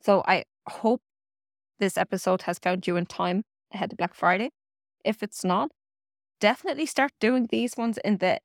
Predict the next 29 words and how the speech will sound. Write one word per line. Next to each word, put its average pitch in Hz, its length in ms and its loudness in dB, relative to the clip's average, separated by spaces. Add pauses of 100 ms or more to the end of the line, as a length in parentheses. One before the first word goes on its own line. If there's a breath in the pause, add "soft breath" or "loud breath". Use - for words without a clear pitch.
run 202 200 2
up 196 160 0
to 190 100 -4
the 175 120 -4
new 170 180 0
year. 175 280 0
So 185 300 -2
that 170 200 0
time 180 240 -4
period 170 440 0
from 160 400 -4 (320)
Christmas 180 400 -4
Day 175 360 2
up 185 180 -4
until 165 580 -4 (580)
New 185 200 2
Year's 170 280 0
Eve. 196 300 0 (420)
Run 214 240 4
promotions, 190 640 0
run 175 280 0
offers. 175 640 0
You 208 60 -6
can 196 140 -4
run 160 120 -4
something 170 400 -2
new 170 200 0
every 170 240 -2
day. 160 480 0